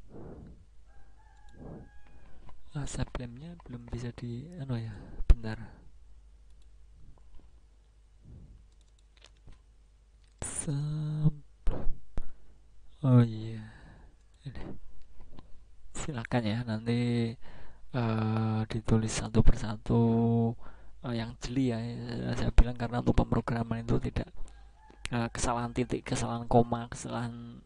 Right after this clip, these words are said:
eh, abjad saja su-, itu sudah, eh, error ya, tidak jadi untuk pemrograman yang kita buat.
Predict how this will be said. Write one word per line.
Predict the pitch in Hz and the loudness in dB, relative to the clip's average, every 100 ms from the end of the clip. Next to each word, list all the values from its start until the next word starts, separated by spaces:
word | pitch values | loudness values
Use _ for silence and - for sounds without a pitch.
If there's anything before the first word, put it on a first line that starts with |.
| 139 | -10
eh, | 131 120 120 120 120 127 - - - - | -6 -4 -2 -4 -4 -8 -10 -8 -8 -10
abjad | 156 - - - - | -6 -4 -2 -4 -2
saja | 127 123 139 | -4 -2 0
su-, | 143 151 | 0 -2
itu | 135 - 143 | 0 8 8
sudah, | - 120 117 104 - - - - - | 8 0 -2 -4 -10 -12 -14 -16 -16
eh, | - 123 120 117 117 117 117 - | -8 -6 -4 -4 -4 -4 -6 -8
error | 127 127 123 113 | -4 4 4 4
ya, | 110 120 - | -4 -8 -10
tidak | - - - - | -12 -12 -14 -8
jadi | 127 113 123 120 | -6 -4 -2 0
untuk | 120 - | -2 -2
pemrograman | 113 117 117 120 117 117 | -2 -4 -4 -4 -4 -8
yang | 117 - - | -12 -18 -14
kita | - 120 | -6 2
buat. | - 113 | 8 8